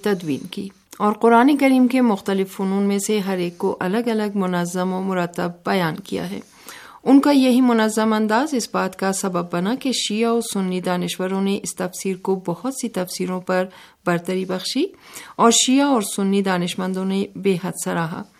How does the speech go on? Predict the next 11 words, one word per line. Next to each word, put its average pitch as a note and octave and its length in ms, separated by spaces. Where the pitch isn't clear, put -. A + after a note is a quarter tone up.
اور G#3+ 300
اسے A#3+ 340
علم G3 280
تفسیر F#3+ 400
میں G3 200
قدیمی G#3 400
ترین F#3 340
منابع F3+ 400
میں F3 140
سے F3+ 320
شمار G3 380